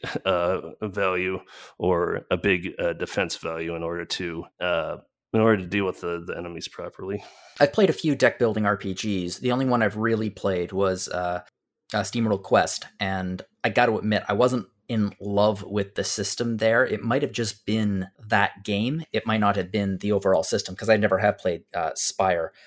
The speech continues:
Speaker 2: But I do know that, like, a lot of people are getting fairly, <sighs> what was the name of the, there was a recent announcement about a,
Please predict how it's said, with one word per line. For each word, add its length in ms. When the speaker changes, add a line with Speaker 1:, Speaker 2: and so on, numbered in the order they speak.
Speaker 2:
But 160
I 80
do 160
know 220
that, 320
like, 140
a 60
lot 160
of 60
people 280
are 80
getting 280
fairly, 720
<sighs> 340
what 140
was 120
the 100
name 200
of 60
the, 220
there 80
was 100
a 60
recent 260
announcement 380
about 300
a, 460